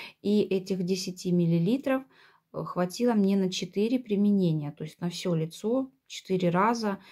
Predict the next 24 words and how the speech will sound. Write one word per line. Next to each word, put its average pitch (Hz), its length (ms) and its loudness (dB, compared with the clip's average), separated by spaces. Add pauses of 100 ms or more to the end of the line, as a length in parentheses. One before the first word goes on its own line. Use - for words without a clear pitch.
(180)
И 185 180 4
покупала 185 480 -8
я 190 160 0
её, 180 120 0
по-моему, 185 340 -4
что-то 180 440 -8 (380)
за 175 440 -2
шестнадцать 185 680 -6
гривен, 190 440 2
кажется. 165 460 -4
Ну, 180 60 0
в 185 40 -2
общем, 175 460 -4
достаточно, 202 580 -6 (520)
м, 170 440 -4
бюджетно 196 560 0
выходит. 170 580 -2
И 202 440 0 (220)
по 202 100 -2
действию 156 440 -6
очень - 180 -14
хорошая 165 360 -8
маска, 208 280 -10
мне 180 180 -4